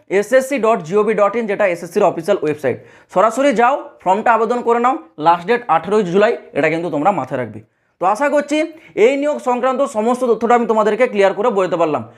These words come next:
যদি তোমাদের কোনো প্রশ্ন থাকে, নিচে কমেন্ট বক্স খোলা থাকছে, কমেন্টে কমেন্ট করে জানাবে। আর এই চ্যানেলটাকে সাবস্ক্রাইব করতে কেউ কিন্তু ভুলবে না, কারণ এই চ্যানেলে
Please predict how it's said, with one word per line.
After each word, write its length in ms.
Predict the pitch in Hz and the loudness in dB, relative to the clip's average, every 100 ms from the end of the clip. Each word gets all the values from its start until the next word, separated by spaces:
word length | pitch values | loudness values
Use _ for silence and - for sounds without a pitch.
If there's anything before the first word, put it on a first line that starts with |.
| - - | -20 -10
যদি 320 | 123 226 311 | 2 2 2
তোমাদের 340 | 320 277 269 285 | 0 0 2 0
কোনো 240 | 214 240 | 0 -2
প্রশ্ন 340 | 254 - 226 226 | 2 0 0 -2
থাকে, 360 | 214 147 - _ - | 0 0 -4 _ -10
নিচে 240 | 160 185 269 | -6 -2 0
কমেন্ট 280 | 208 208 | 2 0
বক্স 200 | 214 240 | 0 -2
খোলা 180 | - 196 | 0 2
থাকছে, 240 | 214 208 233 | 2 0 0
কমেন্টে 380 | 180 190 196 | 2 2 0
কমেন্ট 280 | 202 185 185 | -2 -2 0
করে 140 | 196 196 | 2 2
জানাবে। 380 | 202 208 277 269 - - | 4 4 2 0 -10 -6
আর 160 | 165 226 - | 0 0 2
এই 200 | 233 294 | 2 2
চ্যানেলটাকে 600 | 240 226 220 196 160 - _ | 2 -2 0 0 -2 -8 _
সাবস্ক্রাইব 520 | _ 170 175 - 240 233 | _ 0 0 2 2 4
করতে 260 | 196 185 208 | 0 0 0
কেউ 180 | 180 170 | 0 -2
কিন্তু 240 | 170 170 | 0 -2
ভুলবে 300 | 156 151 139 | 0 2 2
না, 100 | 131 | 0
কারণ 240 | 151 190 226 | 2 2 2
এই 160 | 190 226 | 2 2
চ্যানেলে 380 | 233 240 254 | 0 2 0